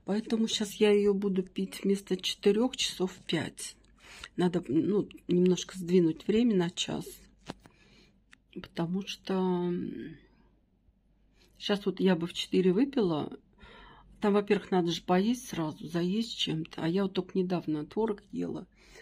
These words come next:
Есть пока не хочу. Короче, часов в пять выпью таблетку,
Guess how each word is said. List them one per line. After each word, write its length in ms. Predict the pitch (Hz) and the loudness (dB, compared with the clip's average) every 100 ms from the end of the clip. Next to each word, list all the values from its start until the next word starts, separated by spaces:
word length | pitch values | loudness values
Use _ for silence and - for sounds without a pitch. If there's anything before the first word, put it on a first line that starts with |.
| - | -12
Есть 220 | - 202 - | -6 -6 -4
пока 280 | 180 185 | -6 0
не 100 | 175 | 0
хочу. 460 | 175 - 180 180 294 | 0 -4 -6 -2 -2
Короче, 400 | 285 202 214 - | 0 -2 -4 -6
часов 300 | - - 185 | -8 -4 -6
в 40 | |
пять 240 | - 226 226 | -2 -4 -2
выпью 280 | 190 185 175 | -4 -4 -8
таблетку, 720 | 170 175 214 330 - - 214 | -6 -2 0 0 -2 -16 -16